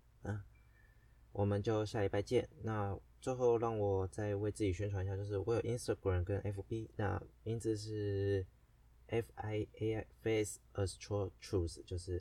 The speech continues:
F A I T H底线，S T R O底线，然后T R U S T。那欢迎来搜寻，那或者打F A T，你应该找得到。那有兴趣的人可以去看啊。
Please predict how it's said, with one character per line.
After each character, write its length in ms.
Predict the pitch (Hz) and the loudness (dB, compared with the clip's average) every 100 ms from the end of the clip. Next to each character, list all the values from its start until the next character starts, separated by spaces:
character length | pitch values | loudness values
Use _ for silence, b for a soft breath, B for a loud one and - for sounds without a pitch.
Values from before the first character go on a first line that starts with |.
| - | -2
F 180 | 104 - | -2 -2
A 160 | - 101 | -2 -2
I 240 | - 98 | -2 -4
T 300 | 90 - 92 - | -6 -8 -8 -6
H 240 | 92 - - | -8 -8 -8
底 160 | 92 82 | -4 -4
线 400 | - - 143 - - b b b - | -4 -2 0 -2 -10 b b b -6
，S 360 | 104 104 - - | -4 -4 -6 -10
T 260 | - 104 | -6 -2
R 200 | 92 85 | 0 0
O 160 | 92 101 | -2 -4
底 160 | - 78 | -4 -6
线， 360 | - 104 85 | -2 -2 0
然 100 | 85 | -2
后 180 | 85 87 - | -2 -2 -4
T 240 | - 95 | -4 -2
R 280 | 85 85 87 - - - - - - | 0 -2 -4 -6 -16 -20 -20 -20 -6
U 180 | 101 98 - | -2 -2 -4
S 200 | 95 - | -8 -6
T。 220 | 117 123 - - B B B B | -6 -6 -8 -20 B B B B
那 120 | 107 | -2
欢 240 | 95 139 | 0 -2
迎 120 | 147 123 | -2 0
来 100 | 117 | 0
搜 220 | 131 131 | 2 0
寻， 360 | - 95 95 | 0 -2 -2
那 160 | 101 104 | -2 -4
或 220 | 95 107 | 0 -2
者 140 | - 90 | 0 -4
打 240 | 87 - | -4 -6
F 220 | 101 107 | -6 -4
A 100 | - | -4
T， 380 | 104 - 113 113 110 | -4 -4 -6 -6 -4
你 100 | 85 | -2
应 80 | 90 | 0
该 160 | 98 95 | 0 -2
找 160 | - | -4
得 60 | - | -8
到。 160 | - - B B B B - | -6 -6 B B B B -12
那 160 | 92 87 92 - | -6 -4 -4 -4
有 100 | 107 | -2
兴 220 | 113 170 | 0 0
趣 140 | 170 175 | 2 2
的 100 | 127 | 2
人 180 | 110 113 | 0 -2
可 140 | 123 | -2
以 60 | 107 | 0
去 160 | 113 | -2
看 260 | - 104 - | -4 -6 -4
啊。 140 | - | -2